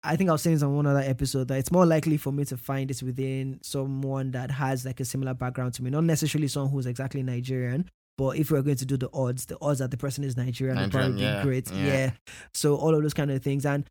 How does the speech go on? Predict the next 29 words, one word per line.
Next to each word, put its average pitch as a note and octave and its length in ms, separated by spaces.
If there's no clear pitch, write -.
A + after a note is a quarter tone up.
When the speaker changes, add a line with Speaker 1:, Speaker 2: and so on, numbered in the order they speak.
Speaker 1:
I'm D#3+ 100
kinda, A#3+ 160
like, F#3 160
in D#3+ 80
that D#3 200
phase D#3 300
where D3 440
I'm C#3+ 300
really E3 240
self-reflecting C#3+ 800
on B2+ 160
that C3+ 140
and B2+ 160
trying C3 220
to B2 100
figure C3 340
out, B2+ 300
okay, C3+ 260
like, C3 220
is C#3 140
that, D#3 260
am D3+ 100
I E3+ 80
fine D#3 480
it C#3+ 260
being C#3+ 220
just C3+ 280
that? C3 360
Or, C3 460